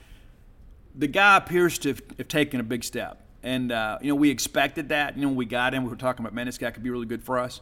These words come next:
Uh, he has been. I believe right now that you, you got three tackles, Dollar Bill, Percy Lewis, and Albert Reese. And, of course, some guys behind him that'll get some reps.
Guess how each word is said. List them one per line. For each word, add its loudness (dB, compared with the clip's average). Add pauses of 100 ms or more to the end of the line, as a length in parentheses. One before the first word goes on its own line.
(500)
Uh, 0
he 2
has 4
been. -10 (1600)
I 8
believe 2
right 4
now 0
that -6
you, -4
you -2
got 0
three 0
tackles, -6 (460)
Dollar 4
Bill, 0
Percy -4
Lewis, -4 (140)
and -2
Albert -4
Reese. -4
And, -10
of -12
course, -2
some -6
guys -2
behind 0
him -4
that'll -4
get -2
some -2
reps. 2